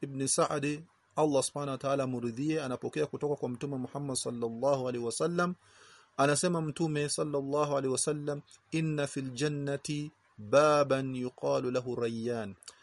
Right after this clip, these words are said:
Hakika katika janna, katika pepo, kuna mlango ambao kwamba unaitwa Rayyan. "Yadkhulu minhu as-sa'imuna yawma al-qiyamati,"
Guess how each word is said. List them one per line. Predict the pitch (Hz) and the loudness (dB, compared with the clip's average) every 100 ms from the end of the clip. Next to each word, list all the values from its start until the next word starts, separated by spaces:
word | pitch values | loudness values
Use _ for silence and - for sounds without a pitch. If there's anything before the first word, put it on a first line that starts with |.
| _ - | _ -4
Hakika | 135 185 | 2 4
katika | 165 156 151 | 4 2 0
janna, | 151 160 139 131 | 2 0 -2 -4
katika | 135 - 139 | -6 -4 -4
pepo, | - 170 - 139 - _ _ | 0 0 2 0 -2 _ _
kuna | 147 139 | -2 0
mlango | 135 135 165 175 160 147 | 2 2 4 4 0 0
ambao | 143 139 139 | 0 0 0
kwamba | - 160 156 151 | 0 0 2 2
unaitwa | 151 143 135 143 160 - 143 143 | 2 -2 -2 -2 -4 0 2 2
Rayyan. | 147 147 156 156 113 - _ _ - - - - | 0 0 2 2 0 -6 _ _ -20 -20 -20 -2
"Yadkhulu | 123 190 175 175 165 156 | 4 6 6 4 2 2
minhu | 170 165 156 | 0 0 -2
as-sa'imuna | - - 151 147 147 143 156 170 160 | -2 0 0 0 -2 -2 -2 0 0
yawma | 147 147 143 | 0 0 0
al-qiyamati," | 135 - 135 143 175 180 180 185 | -2 -4 -2 0 0 0 -2 -4